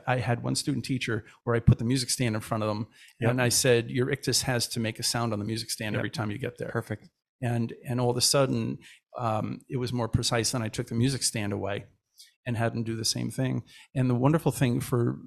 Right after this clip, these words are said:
Speaker 1: for band directors who work with student teachers, uh, the wonderful thing then to do, and this, there has to be a trust level in the room, of course, but then when you've done that with a student teacher, ask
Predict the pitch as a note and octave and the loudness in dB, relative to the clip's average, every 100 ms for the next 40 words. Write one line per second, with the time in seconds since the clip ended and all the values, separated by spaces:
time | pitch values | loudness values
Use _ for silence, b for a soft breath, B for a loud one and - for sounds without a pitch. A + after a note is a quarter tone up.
0 | F2+ - B2 A#2 B2 A#2 A#2 - A#2 - | -12 -6 -4 0 2 4 2 2 2 4
1 | A#2 B2 C#3 C3 - A#2+ A#2 A2 - - | 6 6 4 2 0 0 -2 0 -2 -2
2 | A#1 - - B B B B2 A#2 B2 D3+ | -4 -4 -8 B B B -2 2 4 4
3 | F3+ D3 - A#2+ A2 A2 A2 A#2 A2+ G#2+ | 2 0 2 2 2 2 0 2 2 4
4 | A2+ C3 - - E3 - D3 B2 B2 A2+ | 2 2 0 -2 -8 -6 2 4 4 4
5 | B2+ G#2+ D3 C3+ - A#2 G#2 G#2 G#2 G#2 | 2 0 4 2 2 -2 -4 -4 -4 0
6 | B2+ A2+ - A2+ G#2+ - - B B B | 2 2 0 -2 -2 -4 -8 B B B
7 | B C3+ C3+ D3+ C3 C#3 C3+ C3 B2+ G#2 | B 0 0 0 4 4 6 4 4 4
8 | B2+ E3 C3 B2 - - B2+ B2 - B2 | 2 4 2 2 0 0 0 -2 -2 -2
9 | - A2 - B B C#3 C3 - - | -2 -2 -4 B B 0 2 2 0